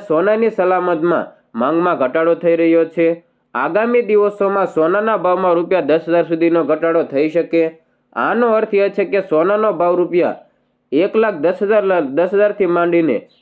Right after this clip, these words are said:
એક લાખ પંદર હજાર લાખની વચ્ચે આવી શકે છે. તહેવારોની મોસમ દરમિયાન સોના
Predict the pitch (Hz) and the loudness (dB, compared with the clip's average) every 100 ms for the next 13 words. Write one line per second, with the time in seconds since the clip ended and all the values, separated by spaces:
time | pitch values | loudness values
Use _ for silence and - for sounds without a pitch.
0 | _ 147 196 220 226 226 160 208 214 190 | _ 0 2 2 0 0 -2 0 2 2
1 | 190 180 180 180 170 170 170 160 131 156 | 2 0 -2 0 2 2 0 0 2 0
2 | 170 170 175 165 - 170 165 - _ _ | 0 0 0 0 0 0 -2 -8 _ _
3 | _ _ 143 151 202 247 240 226 226 202 | _ _ 0 2 2 2 2 0 0 0
4 | 196 208 202 196 196 196 185 156 165 226 | 0 0 0 0 0 0 -2 0 0 2